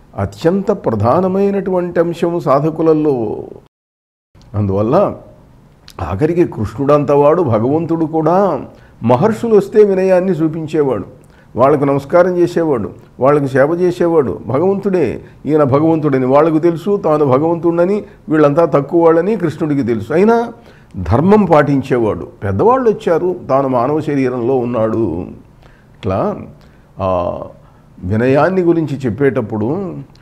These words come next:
వేదాంత దేశికుల వారిని గురించి చాలామంది ప్రస్తావిస్తారు. వేదాంత దేశికుడు మహాపండితుడు ఆయన, కానీ చాలా వినయ సంపన్నుట.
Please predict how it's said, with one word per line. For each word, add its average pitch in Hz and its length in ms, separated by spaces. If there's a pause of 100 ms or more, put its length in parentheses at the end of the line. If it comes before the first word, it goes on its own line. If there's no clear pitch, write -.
(240)
వేదాంత 156 480
దేశికుల 156 460
వారిని 135 320
గురించి 135 680 (260)
చాలామంది 135 540
ప్రస్తావిస్తారు. 110 840 (920)
వేదాంత 117 460
దేశికుడు 147 480
మహాపండితుడు 139 840
ఆయన, 80 180 (580)
కానీ 110 420
చాలా 95 240
వినయ 117 360
సంపన్నుట. 92 640